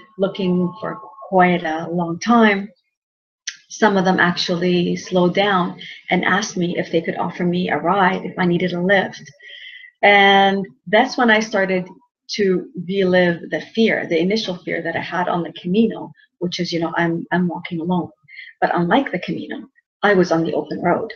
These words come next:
There was, there is really no infrastructure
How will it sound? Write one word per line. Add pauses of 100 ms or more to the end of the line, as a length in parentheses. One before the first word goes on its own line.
(440)
There
was,
there
is
really
no
infrastructure